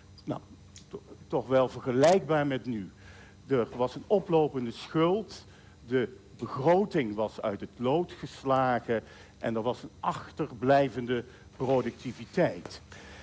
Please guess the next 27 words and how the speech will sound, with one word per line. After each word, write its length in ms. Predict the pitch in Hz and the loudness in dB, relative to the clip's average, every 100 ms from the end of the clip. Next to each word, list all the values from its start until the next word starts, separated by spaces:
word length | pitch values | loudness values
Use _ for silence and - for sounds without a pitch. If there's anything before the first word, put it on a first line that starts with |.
| - - | -20 -2
En, 420 | 160 151 151 151 - _ | 4 4 4 -4 -10 _
eh, 160 | - 143 139 | 2 2 2
wat 180 | 156 156 | 0 -2
de 80 | |
commissie 400 | - 151 165 - | -2 0 0 0
Van 200 | 143 135 | -2 2
Lennep 460 | 143 196 190 170 - - | 4 4 4 -2 -8 -2
aangaf, 800 | 165 214 202 143 165 160 - - | 2 2 2 2 0 -2 -12 -8
en 260 | 120 117 | -6 -4
dat 220 | 107 123 - | -2 -2 -2
zag 180 | 131 | -4
ik 140 | 110 - | -4 -10
ook 180 | 113 - | -10 -2
terug 320 | 160 165 - - - - | 2 2 0 -20 -20 -6
in 160 | 131 | -4
die 160 | 104 104 | -4 -8
visie, 460 | - 160 165 180 160 - - | -8 -8 -8 -10 -12 -20 -6
dat 220 | 127 104 | -4 -2
naast 500 | 110 147 196 208 - - | 0 2 2 0 -8 -4
het 240 | 147 101 | -4 -4
begrotingsbeleid 1080 | 120 120 160 185 165 131 120 113 113 160 - - - - | -6 0 0 0 -4 -6 -2 2 2 2 -4 -16 -20 -4
ook 220 | 143 127 | -4 -2
het 260 | 123 113 98 | -4 -6 -2
bredere 720 | 139 127 185 208 180 165 165 - - - | 2 6 4 4 2 2 0 -4 -8 0
economische 880 | 156 - 135 147 190 180 - - | 0 2 2 2 2 0 -4 -4
beleid 640 | 131 123 127 135 160 - - - - - | 0 2 4 4 2 -4 -18 -20 -20 -10
centraal 840 | - 147 135 135 143 117 92 | -2 0 0 0 2 2 -2